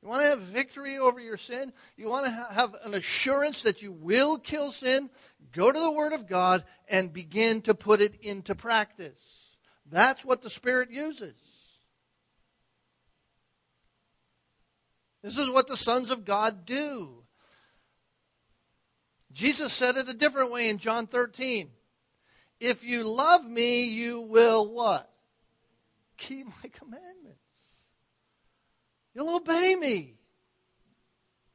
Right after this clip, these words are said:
That's just another way of saying the same thing that Paul is saying here. This is what the sons of God do. And if you're diligent in your following,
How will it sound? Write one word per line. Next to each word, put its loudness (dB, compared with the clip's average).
That's -16
just -2
another 4
way 4
of 2
saying 0
the -8
same 0
thing 0
that -4
Paul 4
is -4
saying 0
here. -4
This 2
is -4
what 0
the 2
sons 2
of -8
God 2
do. 0
And 2
if -2
you're 4
diligent 0
in -4
your 4
following, -2